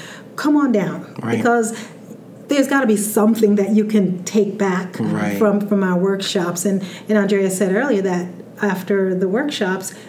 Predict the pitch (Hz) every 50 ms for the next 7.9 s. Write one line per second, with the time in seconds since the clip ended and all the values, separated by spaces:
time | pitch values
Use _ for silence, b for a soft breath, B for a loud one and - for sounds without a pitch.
0 | B B - - 285 302 339 381 381 302 208 180 190 - - 180 - - 170 165
1 | - - - 170 175 180 - 175 160 165 160 208 185 - - 202 - 208 190 185
2 | 185 180 180 180 180 190 180 - 202 196 214 285 349 - - 185 180 180 170 185
3 | 180 180 B B B B 202 208 208 214 208 - - - 202 180 180 196 208 190
4 | 208 208 - 202 190 190 190 208 202 190 190 190 196 202 202 190 175 180 185 170
5 | 160 156 - 214 185 - - - 123 123 - - - - 117 110 110 - 107 -
6 | 107 98 - - 120 - 113 107 120 117 110 - - 117 - - 113 107 104 -
7 | 113 101 101 104 - - - - 120 110 - - - 107 98 95 95